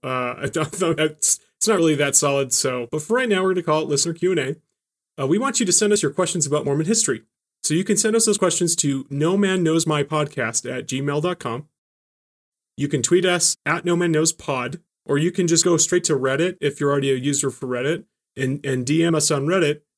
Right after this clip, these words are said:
with our username. It's u slash no man knows my podcast. Any way you can get a hold of us, send us your questions. If you're gonna send us an email,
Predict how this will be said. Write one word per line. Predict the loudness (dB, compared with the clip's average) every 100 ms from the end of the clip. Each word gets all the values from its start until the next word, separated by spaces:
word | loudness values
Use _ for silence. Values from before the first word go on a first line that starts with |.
| _
with | -4 0
our | 2
username. | 2 2 2 2 0 -2
It's | -2 -2
u | 0 0 2
slash | 2 0 0 -2 -2
no | 0 2
man | 2 2
knows | 2 0
my | -2
podcast. | -4 -6 -8 -8 -12 -14 _ _ _ _ _ _ -4
Any | 0 2
way | 4 4
you | 2 0
can | 0
get | 0
a | 2
hold | 2 2
of | 2
us, | 0
send | 0 0 2
us | 2 0
your |
questions. | 0 0 0 0 0 0
If | -2
you're | -2
gonna | 0
send | 0 0
us | 0
an | -2
email, | 0 2 0